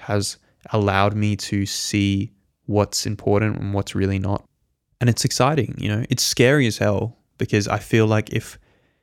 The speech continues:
if this is, if I am about to embark on a destiny, like, a new page in the chapter of my life, that's, that's pretty, um,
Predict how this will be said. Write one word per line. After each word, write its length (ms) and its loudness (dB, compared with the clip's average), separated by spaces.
if 160 0
this 240 2
is, 340 2
if 180 0
I 140 4
am 240 2
about 280 0
to 120 -4
embark 420 -2
on 100 0
a 60 0
destiny, 720 -2
like, 240 -4
a 120 0
new 220 2
page 440 0
in 120 -4
the 80 -2
chapter 360 -2
of 40 -2
my 100 -2
life, 340 -2
that's, 320 0
that's 220 0
pretty, 420 2
um, 420 0